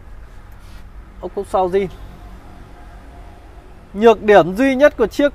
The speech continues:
Fortuner máy xăng hai nghìn lẻ mười này, đó là cái mức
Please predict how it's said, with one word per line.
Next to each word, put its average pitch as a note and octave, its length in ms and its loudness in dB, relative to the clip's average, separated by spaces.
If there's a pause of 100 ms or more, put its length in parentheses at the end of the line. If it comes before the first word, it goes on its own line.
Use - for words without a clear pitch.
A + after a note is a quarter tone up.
Fortuner A#3 640 6 (120)
máy G3 260 -2
xăng A3 360 2 (480)
hai F3 200 0
nghìn E3 180 -6
lẻ C#3+ 100 0
mười D3 320 4
này, D#3 140 4 (680)
đó B2 340 2
là E3 420 2
cái E3+ 160 -2
mức G3+ 180 -4